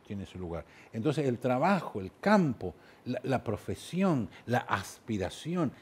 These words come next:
el sueño, el ocio, todo eso tiene su lugar.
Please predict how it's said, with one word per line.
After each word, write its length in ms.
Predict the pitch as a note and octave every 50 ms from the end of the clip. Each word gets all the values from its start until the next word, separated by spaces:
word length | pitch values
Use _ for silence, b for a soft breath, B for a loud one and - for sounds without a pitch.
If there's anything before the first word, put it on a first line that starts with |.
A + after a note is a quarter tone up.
| B B B
el 200 | B2 A2+ G2+ F#2
sueño, 720 | - - - - D#3+ F#3 G#3 G3 D#3+ B2+ A#2 G#2+ F#2+ - B B B B B B B
el 240 | - F#2+ F#2+ F#2+ - -
ocio, 640 | - C3+ D3 C3+ - - - - - - D2 - - - - - - - - - - - - - - - - -
todo 300 | - A3 F#3+ F3+ F#3+ F#3+
eso 320 | E3 - - B2 A#2+ A#2+ - - - _ _
tiene 240 | - - B2+ B2 A2+
su 180 | - - A2 G2+
lugar. 360 | F#2+ F#2+ D#2 D#2+ E2 -